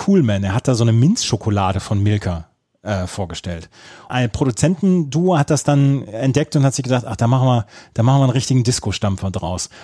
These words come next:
Und dadurch wurde dieser Song dann ein Hit. In Deutschland auf Platz fünf, siebzehn Wochen in den deutschen Charts. In der Schweiz fünfundzwanzig Wochen. Er kam, Peter Steiner kam aus der Schweiz,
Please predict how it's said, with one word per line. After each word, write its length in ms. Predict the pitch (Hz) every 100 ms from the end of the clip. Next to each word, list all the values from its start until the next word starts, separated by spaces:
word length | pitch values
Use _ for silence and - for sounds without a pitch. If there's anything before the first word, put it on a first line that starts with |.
| -
Und 220 | - 120 110
dadurch 540 | 127 185 165 175 -
wurde 420 | 120 165 170 170
dieser 320 | 127 139 156 151
Song 340 | - 151 156
dann 140 | 139
ein 120 | 131 131
Hit. 280 | 117 170
In 180 | - 120
Deutschland 400 | 123 165 - 147
auf 140 | 127 -
Platz 180 | 135
fünf, 320 | - 180 135 -
siebzehn 500 | 175 - - 160 139
Wochen 200 | 147 147
in 80 |
den 60 | 131
deutschen 320 | 139 131 135
Charts. 340 | - 131 110 - - -
In 100 | 127
der 140 | 131 120
Schweiz 500 | - 175 151 - - - - -
fünfundzwanzig 800 | - 247 226 127 - 117 107 92
Wochen. 200 | 110 98
Er 100 | 107
kam, 400 | - 160 156 104 -
Peter 220 | - 117
Steiner 300 | 104 123 110
kam 240 | 104 143 143
aus 140 | 92
der 80 | 107
Schweiz, 400 | - 92 90 -